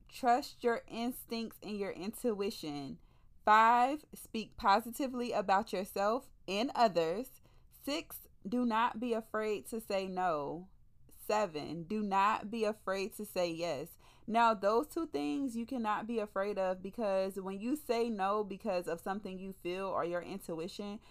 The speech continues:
you're serving yourself opposed to being a people pleaser. Eight, be kind to yourself.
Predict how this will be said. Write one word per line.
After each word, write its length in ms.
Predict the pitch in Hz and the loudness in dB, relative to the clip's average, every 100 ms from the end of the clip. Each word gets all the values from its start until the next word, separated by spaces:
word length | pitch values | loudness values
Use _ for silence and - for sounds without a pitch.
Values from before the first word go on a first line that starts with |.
| - | -12
you're 200 | 202 233 | 4 4
serving 520 | 240 226 233 226 208 | 4 0 0 0 -4
yourself 500 | 190 185 - 202 190 - | -4 -6 -2 0 0 0
opposed 560 | 190 - 196 190 196 - | -4 -2 -2 0 -4 -4
to 80 | |
being 280 | 180 175 180 | -2 0 0
a 80 | 165 | -2
people 300 | - 247 170 | -2 -8 -8
pleaser. 560 | - 139 135 - - - _ - - - - - - | -8 -8 -8 -10 -12 -14 _ -20 -20 -20 -20 -10 2
Eight, 360 | 240 302 302 - - | 4 4 0 -8 -10
be 180 | 175 247 | -4 -4
kind 480 | 240 247 220 220 226 | -4 -6 -2 -2 -4
to 120 | - | -6
yourself. 640 | 202 175 190 165 - - | -4 -4 -4 -6 -6 -8